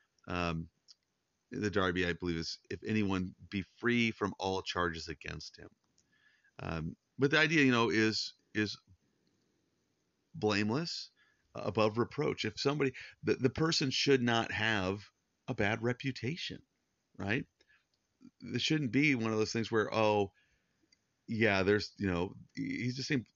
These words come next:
People shouldn't be like, "He's a nice guy, but he's got a temper," or, "He's a nice guy, but, you know, he, he sometimes," you know,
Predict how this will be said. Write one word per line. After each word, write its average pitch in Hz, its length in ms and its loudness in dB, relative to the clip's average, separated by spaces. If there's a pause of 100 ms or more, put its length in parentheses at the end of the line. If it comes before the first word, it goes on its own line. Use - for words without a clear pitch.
(440)
People 160 240 -2
shouldn't 147 240 -4
be 131 60 2
like, 113 200 2 (560)
"He's 208 200 -4
a 214 40 0
nice 165 200 2
guy, 120 180 4
but 82 320 -4 (840)
he's 104 160 -4
got 92 160 -4
a 87 40 -4
temper," - 540 -12
or, - 140 -8 (260)
"He's 170 160 -8
a 180 40 -4
nice 147 220 2
guy, 117 260 0
but, 107 400 0
you 113 100 0
know, 110 160 2
he, 113 260 -4 (1400)
he 113 280 -2
sometimes," 107 480 -2
you 110 100 2
know, 98 120 2